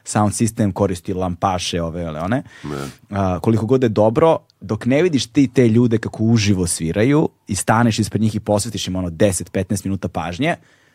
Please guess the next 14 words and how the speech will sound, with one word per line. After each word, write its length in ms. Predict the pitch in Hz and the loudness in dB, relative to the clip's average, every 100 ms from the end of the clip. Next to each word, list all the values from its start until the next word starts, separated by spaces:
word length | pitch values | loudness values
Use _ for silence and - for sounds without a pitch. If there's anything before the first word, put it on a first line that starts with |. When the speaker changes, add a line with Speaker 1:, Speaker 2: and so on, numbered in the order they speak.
| _ _ _ 110 | _ _ _ 0
Speaker 1:
neće 300 | 117 117 - | 2 2 -2
ti 100 | 101 | -4
biti, 460 | 98 104 95 90 | -2 0 0 0
nećeš 280 | 110 113 - | 0 0 0
imati 280 | 110 104 101 | -2 -4 -4
tu 240 | - 104 92 | -6 -4 -4
impresiju, 460 | 82 87 - - | -4 -6 -6 -6
znaš. 160 | 80 78 | -6 -6
Speaker 2:
Apsolutno, 440 | 117 147 190 - | -6 -6 -8 -8
da. 140 | 76 76 - _ | -10 -10 -16 _
Speaker 1:
Ovaj, 600 | 104 101 95 92 101 101 104 | -2 0 0 0 2 2 0
ali 360 | - 104 107 117 | 0 0 2 0
isto 340 | 151 190 - - | 0 -2 -4 -2
tako 500 | - 147 - - | 2 2 2 0